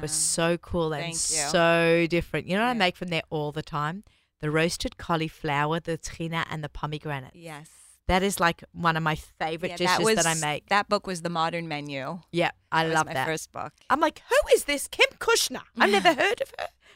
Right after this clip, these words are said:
Speaker 1: At the time, there was no Instagram or
Speaker 2: Right.
Speaker 1: face-, you know,
Speaker 2: That's
Speaker 1: Facebook.
Speaker 2: right. It was so
Speaker 1: And we're
Speaker 2: much
Speaker 1: like,
Speaker 2: easier then. <laughs>
Speaker 1: Right? Now we're like, live our lives with it. It's crazy. Um, and then how many years later was your
Speaker 2: I
Speaker 1: second
Speaker 2: think
Speaker 1: book?
Speaker 2: about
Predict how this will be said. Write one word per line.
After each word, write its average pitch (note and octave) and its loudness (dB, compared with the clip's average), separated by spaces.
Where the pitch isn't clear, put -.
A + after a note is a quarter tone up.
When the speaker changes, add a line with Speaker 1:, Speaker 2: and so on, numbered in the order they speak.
Speaker 1:
At - -8
the A3+ -8
time, A#3+ 4
there A3+ 2
was G#3 2
no A#3 8
Instagram G#3 0
or F3+ 2
Speaker 2:
Right. E3 0
Speaker 1:
face-, F3+ 4
you G3+ -2
know, F3+ 4
Speaker 2:
That's F3+ 2
Speaker 1:
Facebook. G#3 0
Speaker 2:
right. F3+ -14
It F3 -18
was E3+ 0
so - 6
Speaker 1:
And F4 6
we're E4 8
Speaker 2:
much - 6
Speaker 1:
like, D4+ 8
Speaker 2:
easier A3 6
then. G#3+ 6
<laughs> D4+ 2
Speaker 1:
Right? C4+ 6
Now G#3 0
we're F#3+ 2
like, E3+ 0
live E3+ -2
our F3 2
lives D#3 0
with F3 -4
it. D3 -8
It's - -14
crazy. - -10
Um, G3 6
and A3+ 2
then A3 2
how A3+ 6
many A#3 0
years G#3 0
later G3 4
was F3+ 2
your F3+ 4
Speaker 2:
I A#3+ 2
Speaker 1:
second C#4 4
Speaker 2:
think A#3 0
Speaker 1:
book? F3+ 2
Speaker 2:
about A#3 2